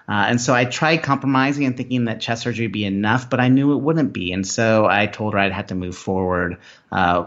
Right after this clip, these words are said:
in my own transition, um, to be who I am. And we continued to work on our relationship for five more years before we did end up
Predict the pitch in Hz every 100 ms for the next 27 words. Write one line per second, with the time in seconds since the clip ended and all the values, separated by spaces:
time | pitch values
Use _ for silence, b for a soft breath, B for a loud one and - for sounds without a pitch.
0 | - - 113 101 95 98 101 - 92 87
1 | 92 90 87 90 98 - 98 95 92 101
2 | - - 98 104 98 98 - _ 127 127
3 | 127 139 107 - - B B B B 123
4 | 117 113 113 113 123 123 123 127 113 110
5 | 110 101 110 107 107 101 98 95 95 101
6 | - 98 98 - - - 127 127 120 123
7 | 113 110 98 95 98 95 98 - 104 98
8 | 95 95 92 - 95 95 92